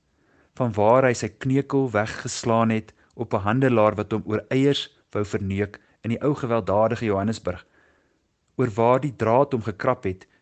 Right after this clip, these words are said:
toe die jong perd nou juist soontoe wou neuk. By elke letsel het hy 'n storie oor verwo-, oor die verwonding toe hy jonk en vol krag en seker 'n bietjie wild ook was.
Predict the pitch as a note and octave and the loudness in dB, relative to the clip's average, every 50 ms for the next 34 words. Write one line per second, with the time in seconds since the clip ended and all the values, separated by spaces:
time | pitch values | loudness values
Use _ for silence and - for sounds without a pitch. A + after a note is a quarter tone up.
0 | _ - A#2 A2+ G#2+ G2+ G#2+ A#2 C#3 C3+ - - B2+ A#2+ A#2 A#2 A2+ - - _ | _ -8 -6 -4 -2 -2 -2 -2 -2 -4 -2 -2 0 2 2 0 -2 -4 -12 _
1 | _ _ - - A#2+ A2+ A2+ B2+ C3+ - - - D#3 D#3+ D#3 - C#3+ A#2 G#2 G2 | _ _ -8 -4 -2 2 2 2 2 0 -2 0 0 0 0 0 -2 -2 0 0
2 | F2+ F2 E2 D#2 D#2 - - - _ _ _ _ _ _ _ _ _ _ _ - | -2 -2 -4 -8 -10 -16 -20 -20 _ _ _ _ _ _ _ _ _ _ _ -20
3 | - - - _ _ _ - C3 C3+ - - E3+ F#3 F#3 - G3+ B2 G2 G2 G2 | -20 -20 -20 _ _ _ -2 -2 -2 0 2 2 2 2 2 0 0 0 -2 -4
4 | - - A2+ G#2 G#2 G2+ G2 - A2 G2 G2 G2 - - - - D#3 D3+ D3+ D#3 | -6 -8 -6 -6 -6 -6 -2 -2 -2 -2 -2 -4 -6 -6 -4 -2 0 0 0 0
5 | - - A#2 A2+ - - A2 G2+ F#2+ - - _ - D#3 C3 B2 A#2+ C3 A#2+ - | -2 -4 -6 -6 -6 -8 -12 -12 -10 -10 -12 _ -2 0 2 2 2 -2 -6 -4
6 | - A#2 G2+ G2 G#2+ A2 A2 G2+ G2+ G2 F#2+ F#2 - _ _ _ _ _ - C3 | -4 -6 -2 -2 -2 0 0 0 -2 -2 -4 -6 -12 _ _ _ _ _ -2 0
7 | A#2+ A2+ G#2 G#2+ A2+ C#3 D3+ - - A2+ G#2+ - - D3+ D3+ D3+ D3+ D3 C#3 B2+ | 0 0 2 0 0 0 0 -4 -6 -10 -10 -6 -4 -2 -2 -2 -4 -4 0 0
8 | A2+ G#2+ - - _ _ _ _ _ _ _ _ _ _ - C#3 - - F#3 F3+ | 0 0 -2 -6 _ _ _ _ _ _ _ _ _ _ -8 -6 2 4 4 4
9 | F3+ E3+ D#3+ D3+ A#2+ A#2 - - A#2+ F#2+ F2 G#2 G#2+ G#2+ - - F#2 G#2+ - - | 4 2 0 0 0 -2 -6 -6 -6 -4 -2 -2 -2 -2 -2 -6 -10 -10 -10 -10
10 | D2 C#2 C2+ - - - - - | -12 -12 -12 -12 -16 -18 -20 -20